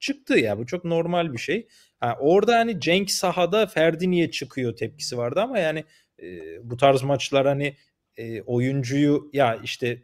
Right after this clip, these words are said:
ha, ilk yarıda çıkarmayalımı düşüneceğin maçlar değil ya. Direkt çıkarırsın yani. Hiç oyuncu, Fer-,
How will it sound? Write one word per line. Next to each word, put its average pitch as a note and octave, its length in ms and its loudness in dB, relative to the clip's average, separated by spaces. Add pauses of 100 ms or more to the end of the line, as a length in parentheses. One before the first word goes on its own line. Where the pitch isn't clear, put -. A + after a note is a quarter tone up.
ha, C3+ 240 -10
ilk D3+ 220 -4
yarıda D3 260 4
çıkarmayalımı C#3+ 920 2
düşüneceğin C3+ 640 -2
maçlar C#3+ 500 0
değil C#3 120 -4
ya. F#2+ 160 -8
Direkt B2 240 -2
çıkarırsın D3+ 520 -2
yani. A2 260 -8
Hiç A#2+ 160 -12
oyuncu, B2+ 380 -4
Fer-, A#2+ 260 -4